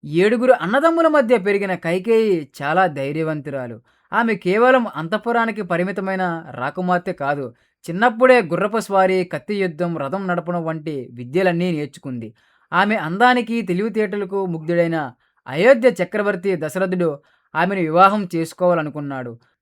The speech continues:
అయితే అప్పటికే దశరథునికి కౌశల్య, సుమిత్ర అనే ఇద్దరు భార్యలు ఉన్నారు, కానీ సంతానం లేదు. అశ్వపతి రాజు దశరథునితో ఒక ఒప్పందం చేసుకున్నాడు. "నా కూతురు కైకేయికి పుట్టే కుమారుడికే అయోధ్య సింహాసనం దక్కాలి" అని.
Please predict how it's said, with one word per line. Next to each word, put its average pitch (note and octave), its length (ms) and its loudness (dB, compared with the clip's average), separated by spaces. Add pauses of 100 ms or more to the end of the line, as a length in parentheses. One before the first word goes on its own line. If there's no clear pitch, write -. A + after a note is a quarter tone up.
(120)
అయితే A3 380 2
అప్పటికే B3 640 4
దశరథునికి G#3 640 0
కౌశల్య, F#3 720 0
సుమిత్ర F#3 420 -4
అనే F3 320 -2
ఇద్దరు D#3 240 -4
భార్యలు D#3+ 420 0
ఉన్నారు, C#3 480 -8 (440)
కానీ F3+ 360 -2
సంతానం E3+ 540 -4
లేదు. C3+ 380 -8 (520)
అశ్వపతి D#4 520 4
రాజు A#3+ 500 6
దశరథునితో A#3 680 2
ఒక G3 180 0
ఒప్పందం G#3+ 560 0
చేసుకున్నాడు. C#3+ 640 -8 (440)
"నా F#3 180 2
కూతురు A#3+ 440 -2
కైకేయికి B3+ 540 0
పుట్టే A3 360 0
కుమారుడికే A3 640 2 (100)
అయోధ్య F#3+ 400 2
సింహాసనం F#3+ 540 -6
దక్కాలి" D#3 420 -2
అని. B2 240 -8